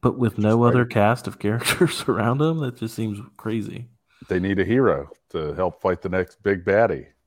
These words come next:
Speaker 2: And, "Oh, hey, I heard
Speaker 1: I
Speaker 2: about this guy
Speaker 1: guess.
Speaker 2: in New York."
Speaker 1: He doesn't
Speaker 2: Sounds
Speaker 1: have
Speaker 2: like
Speaker 1: a
Speaker 2: he could be
Speaker 1: May. He doesn't
Speaker 2: powerful.
Speaker 1: have a Uncle Ben. He doesn't have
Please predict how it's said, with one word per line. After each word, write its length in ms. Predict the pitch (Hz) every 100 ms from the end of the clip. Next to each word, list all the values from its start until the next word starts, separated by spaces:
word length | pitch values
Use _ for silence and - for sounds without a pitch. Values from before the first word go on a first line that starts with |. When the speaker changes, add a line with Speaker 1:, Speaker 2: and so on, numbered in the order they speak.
| -
Speaker 2:
And, 280 | - 71 67
"Oh, 200 | 90 92
hey, 200 | 80 107
I 80 | 90
heard 180 | 98 113
Speaker 1:
I 40 |
Speaker 2:
about 140 | 131 127
this 380 | 127 131 113 87
guy 120 | 85
Speaker 1:
guess. 20 |
Speaker 2:
in 60 | 78
New 120 | 85
York." 460 | 78 101 90 - - _ _ - - - _ _
Speaker 1:
He 120 | 120
doesn't 220 | 120 131
Speaker 2:
Sounds 40 |
Speaker 1:
have 140 | 127 117
Speaker 2:
like 60 |
Speaker 1:
a 40 | 104
Speaker 2:
he 60 |
could 60 | 101
be 60 | 110
Speaker 1:
May. 180 | 127 131
He 80 |
doesn't 300 | 117 113 113
Speaker 2:
powerful. 280 | 110 110 107
Speaker 1:
have 100 | 95 95 -
a 40 |
Uncle 240 | 113 107 98
Ben. 360 | 101 104 120
He 100 | 120
doesn't 220 | 107 110
have 340 | 104 101 101